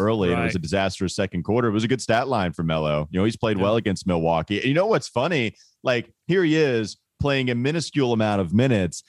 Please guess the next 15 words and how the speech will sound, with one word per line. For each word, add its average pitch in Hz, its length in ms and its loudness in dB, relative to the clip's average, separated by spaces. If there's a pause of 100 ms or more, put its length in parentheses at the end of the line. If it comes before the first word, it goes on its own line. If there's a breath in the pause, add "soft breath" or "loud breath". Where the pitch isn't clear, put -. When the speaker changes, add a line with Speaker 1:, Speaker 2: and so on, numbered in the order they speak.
(220 soft breath)
Speaker 1:
and 131 180 0
yet 123 380 2 (320)
he 139 100 2
had 147 240 2
four 127 240 2
assists. - 520 0 (140)
I 151 60 0
thought 302 160 2
his - 120 -4
floor 123 280 0
game 226 200 2
was 98 140 0
really 143 280 2
good. 147 360 2
And, 101 140 -2